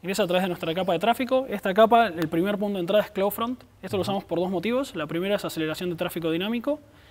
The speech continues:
Speaker 1: y la segura, la segunda es la posibilidad de aplicar reglas de waf que nos permitan detener posibles ataques.
Speaker 2: Bien.
Speaker 1: Detrás de eso, lo que tenemos es una capa interna construida con Nginx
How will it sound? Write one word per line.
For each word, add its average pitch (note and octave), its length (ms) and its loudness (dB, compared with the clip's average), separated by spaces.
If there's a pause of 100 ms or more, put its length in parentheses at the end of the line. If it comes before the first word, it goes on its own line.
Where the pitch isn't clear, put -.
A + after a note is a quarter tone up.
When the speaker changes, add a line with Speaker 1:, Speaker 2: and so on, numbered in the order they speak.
(100)
Speaker 1:
y D#3 80 -4
la E3 100 2
segura, G#3 480 4 (100)
la E3+ 140 -2
segunda A3+ 380 2
es G#3 260 -4 (480)
la D#3+ 160 0
posibilidad E3+ 300 4
de - 20 4
aplicar F3+ 260 2
reglas F#3 240 2
de E3+ 60 0
waf F3 320 0
que E3 100 -4
nos D3+ 80 -6
permitan D#3+ 380 -2
detener D3+ 320 -2
posibles D3 340 -4
ataques. - 480 -14 (160)
Speaker 2:
Bien. G#2 140 -12 (260)
Speaker 1:
Detrás A#3 380 4
de A3+ 100 6
eso, B3+ 320 2 (320)
lo D#3 80 -4
que D#3 60 4
tenemos G3 200 0
es F#3 80 -4
una E3+ 220 -2
capa F#3 260 -2
interna F3+ 360 0
construida E3 360 -2
con D#3 140 -2
Nginx D#3+ 460 -4